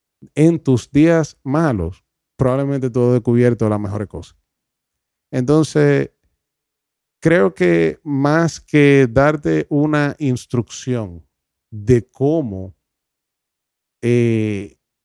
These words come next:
vivir tu vida, yo no puedo hacer eso. Yo lo que sí te puedo es decir que te quedes en el camino, que no te quite, no te quite del camino.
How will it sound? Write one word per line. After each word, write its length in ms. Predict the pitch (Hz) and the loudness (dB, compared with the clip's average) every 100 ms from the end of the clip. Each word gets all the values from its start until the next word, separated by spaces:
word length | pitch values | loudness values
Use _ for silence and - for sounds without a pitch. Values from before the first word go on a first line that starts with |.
| _ _ - | _ _ -12
vivir 420 | 113 127 143 165 | -2 0 2 0
tu 160 | 175 | 0
vida, 400 | 139 107 92 107 _ _ _ _ _ _ _ _ _ _ _ _ _ | 0 -2 -4 -10 _ _ _ _ _ _ _ _ _ _ _ _ _
yo 220 | 127 135 | -4 -2
no 120 | 170 151 | 0 0
puedo 160 | 147 | 0
hacer 240 | 127 110 87 | -2 -4 -6
eso. 200 | - 95 | -8 -4
Yo 160 | 110 | 2
lo 120 | 135 | 2
que 100 | 147 | 2
sí 120 | 139 139 | -2 -2
te 120 | 127 | -4
puedo 440 | 117 131 131 127 | 0 2 4 4
es 380 | 120 123 123 - _ | 4 2 -2 -10 _
decir 680 | 117 104 - 120 127 127 _ _ _ _ _ _ _ _ _ _ _ _ | -2 -2 -2 -4 -4 -6 _ _ _ _ _ _ _ _ _ _ _ _
que 680 | - 127 117 110 104 104 - _ _ _ _ _ _ _ _ | 0 2 2 0 0 -4 -8 _ _ _ _ _ _ _ _
te 160 | 127 110 | -4 -2
quedes 640 | 123 110 87 - - _ _ _ _ _ _ _ - | -2 -2 -4 -12 -18 _ _ _ _ _ _ _ -10
en 120 | 117 | -6
el 140 | 110 107 | -4 -4
camino, 540 | 101 98 98 80 76 _ _ _ _ _ _ _ _ _ _ | -6 -6 -8 -10 -16 _ _ _ _ _ _ _ _ _ _
que 340 | - 135 131 127 | 0 2 4 2
no 200 | 123 160 | 0 0
te 120 | 165 | -2
quite, 500 | - 123 110 101 107 - _ _ _ _ _ _ _ _ _ _ _ _ _ _ _ _ _ _ _ _ | -2 0 0 0 -4 -6 _ _ _ _ _ _ _ _ _ _ _ _ _ _ _ _ _ _ _ _
no 180 | 123 143 | -4 -2
te 120 | 175 | -2
quite 260 | 180 185 185 | -4 -2 0
del 160 | 175 | -2
camino. 500 | 160 170 185 147 98 | -4 -4 0 0 -2